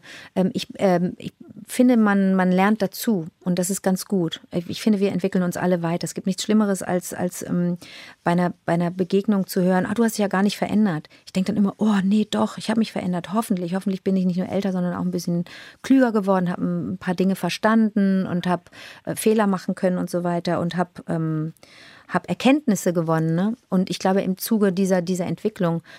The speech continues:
passiert das vielen, dass sie sagen, "Na ja, also das würde ich so nicht mehr machen. Ich hab damals das Buch geschrieben, heute bin ich ein anderer Mensch, ich würd das jetzt anders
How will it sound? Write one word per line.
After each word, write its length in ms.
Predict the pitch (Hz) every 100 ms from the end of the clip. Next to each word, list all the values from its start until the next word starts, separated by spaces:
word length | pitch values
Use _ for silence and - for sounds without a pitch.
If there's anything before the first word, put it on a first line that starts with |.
| _
passiert 300 | 185 - 196
das 160 | 175 -
vielen, 380 | 233 208 175
dass 140 | 165 165
sie 100 | 170
sagen, 260 | 170 165 170
"Na 80 |
ja, 180 | 180 196
also 180 | 180 175
das 160 | 175 -
würde 120 | 185
ich 60 |
so 100 | 170
nicht 200 | 190 196
mehr 100 | 202
machen. 180 | 160 156
Ich 100 | 160
hab 80 | 175
damals 220 | 170 175
das 140 | 180 -
Buch 240 | 208 -
geschrieben, 520 | 214 - 208 208 208 - - - -
heute 160 | 202 196
bin 120 | 196
ich 120 | 190
ein 40 | -
anderer 260 | 190 185
Mensch, 280 | 185 180 185
ich 140 | - -
würd 120 | 185
das 120 | 180
jetzt 200 | 180 -
anders 440 | 180 180 160 -